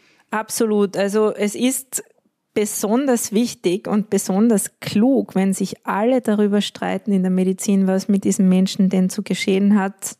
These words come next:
zu den Menschen hinzugehen und zu fragen, was denken denn sie? Es gibt aber auch Entscheidungen, da muss man die Patientinnen und Patienten beraten, da überfordert man sie sonst. Also man kann den Leuten nicht alles umhängen und manche Patienten sagen dann auch, "Sie sind die Ärztin, also bitte entscheiden Sie das."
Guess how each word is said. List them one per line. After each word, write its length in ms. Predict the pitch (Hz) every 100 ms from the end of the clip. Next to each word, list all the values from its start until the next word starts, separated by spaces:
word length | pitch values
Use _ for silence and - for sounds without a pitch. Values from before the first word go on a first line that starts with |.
| -
zu 100 | -
den 140 | 190
Menschen 320 | 180 180 - 196
hinzugehen 760 | 196 226 185 - 190 175 208 - - - - _
und 440 | - 190 190 185 -
zu 180 | - 196
fragen, 540 | 185 - 170 185 202 202
was 160 | 190
denken 320 | - 185 202
denn 160 | 190 190
sie? 380 | 185 190 175 -
Es 200 | 185 -
gibt 200 | 240 226
aber 220 | 208 196
auch 100 | 180
Entscheidungen, 680 | 196 185 202 185 196 208 202
da 100 | 196
muss 260 | 190 202
man 340 | 208 202 202 202 - - - - _ _ _ -
die 80 |
Patientinnen 640 | 202 196 - 190 190 202 190
und 100 | 190
Patienten 440 | 196 - 185 185
beraten, 520 | 196 185 170 165 - 180
da 80 |
überfordert 580 | 185 180 - 175 180 175
man 160 | 165 165
sie 140 | -
sonst. 280 | - 185 175
Also 140 | 185
man 160 | 190 185
kann 220 | - 190
den 100 | 202
Leuten 300 | 185 180 190
nicht 200 | 185 -
alles 280 | - 180 175
umhängen 500 | 185 185 185 165 165
und 160 | 175 -
manche 240 | 180 180
Patienten 340 | 202 185 180
sagen 220 | 175 196 185
dann 140 | 175
auch, 100 | 175
"Sie 180 | - 196
sind 220 | 190 175
die 140 | 170
Ärztin, 400 | 180 - - 185
also 180 | 180 175
bitte 240 | 185 185 180
entscheiden 400 | 175 175 175 175
Sie 220 | - 180
das." 320 | 170 160 -